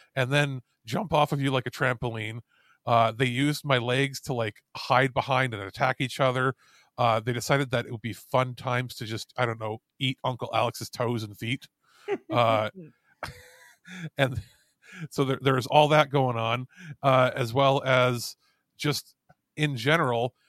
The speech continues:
them running from across the room as fast as they can, jumping,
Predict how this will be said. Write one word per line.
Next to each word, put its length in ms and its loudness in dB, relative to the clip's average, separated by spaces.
them 320 2
running 400 0
from 140 -6
across 480 -4
the 120 -6
room 320 -2
as 120 -12
fast 380 -2
as 100 -6
they 140 -4
can, 380 -8
jumping, 640 -4